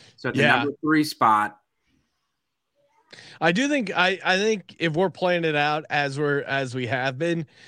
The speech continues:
Speaker 2: I think Will Anderson at plus two fifty makes a ton of sense. The, the other thing is Anthony Richardson makes a ton of sense, uh, a team trading up 'cause maybe they're worried the Colts,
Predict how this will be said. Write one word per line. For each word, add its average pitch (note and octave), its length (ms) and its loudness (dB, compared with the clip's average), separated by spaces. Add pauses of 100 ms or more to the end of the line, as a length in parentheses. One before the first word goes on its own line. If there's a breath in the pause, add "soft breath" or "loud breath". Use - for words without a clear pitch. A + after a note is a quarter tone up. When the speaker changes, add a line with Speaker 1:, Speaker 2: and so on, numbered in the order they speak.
(240 loud breath)
Speaker 2:
I - 80 0
think E3 180 0
Will D#3 220 2
Anderson D3+ 440 -4
at B2+ 100 -4
plus C3 220 -6
two B2 140 -8
fifty C3+ 340 -6
makes F3 240 -6
a E3 60 -14
ton E3 200 -4
of D#3 80 -6
sense. E3 320 -4 (480 loud breath)
The, E3 460 2
the E3 160 -2
other G3+ 220 2
thing E3 240 0
is B2+ 360 -6
Anthony D#3 400 -2
Richardson C3 1000 -4
makes C#3 340 -6
a C3+ 40 -10
ton C#3+ 240 -8
of A#2 80 -6
sense, C3 560 -4 (480)
uh, B2+ 280 0
a B2+ 120 -6
team C#3 340 -6
trading B2+ 480 -2
up C#3+ 220 -2
'cause C3 200 -6
maybe C3+ 240 -2
they're B2+ 140 0
worried C3 360 0
the A#2+ 60 -10
Colts, B2+ 600 -6